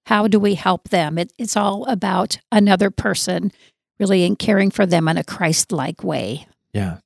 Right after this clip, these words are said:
Speaker 2: So let's say somebody is listening like, "Oh, well, I think I would greatly benefit from this." They're over eighteen.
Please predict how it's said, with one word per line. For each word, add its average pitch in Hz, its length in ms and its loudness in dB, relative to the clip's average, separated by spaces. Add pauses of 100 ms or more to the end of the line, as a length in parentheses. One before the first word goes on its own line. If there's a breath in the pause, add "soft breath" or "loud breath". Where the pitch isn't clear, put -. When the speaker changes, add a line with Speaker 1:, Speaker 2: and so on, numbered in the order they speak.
(800)
Speaker 2:
So 127 180 6
let's 151 240 4
say 120 600 4
somebody 98 720 0
is 95 200 -4
listening 101 340 0
like, 90 240 -2
"Oh, 120 160 6
well, 104 120 6
I 95 100 4
think 123 220 -2
I 90 120 2
would 98 200 0
greatly 90 380 -2
benefit 101 400 -2
from - 140 -8
this." 80 220 -6
They're 85 140 -4
over 85 180 -2
eighteen. 104 520 -2